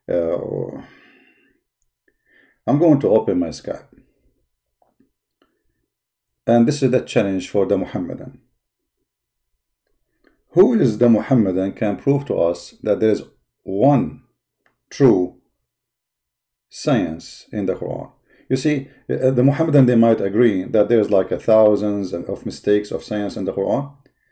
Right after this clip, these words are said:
But let us see if they can find one of them. I mean, it's not a mistake. Can you find one thing your God, Allah, he said is not mistake in the Quran?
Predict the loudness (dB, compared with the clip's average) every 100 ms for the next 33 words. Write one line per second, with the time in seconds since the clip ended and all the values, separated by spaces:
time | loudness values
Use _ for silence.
0 | _ _ _ -4 0 0 0 -2 -2 -2
1 | 0 0 -2 0 2 2 0 0 0 -2
2 | -2 -6 -14 _ _ _ _ _ _ -6
3 | -2 -2 -4 -4 -2 0 0 0 -2 -4
4 | -8 -4 -4 -4 -12 _ _ _ _ _
5 | _ _ _ _ _ _ _ _ _ _
6 | _ _ _ _ _ -20 -20 -4 2 4
7 | 4 0 2 2 4 4 4 4 0 0
8 | 0 2 4 4 2 0 -2 -6 -4 -4
9 | -4 -6 -6 -6 -8 -8 -8 -6 -8 -8
10 | -6 -8 -8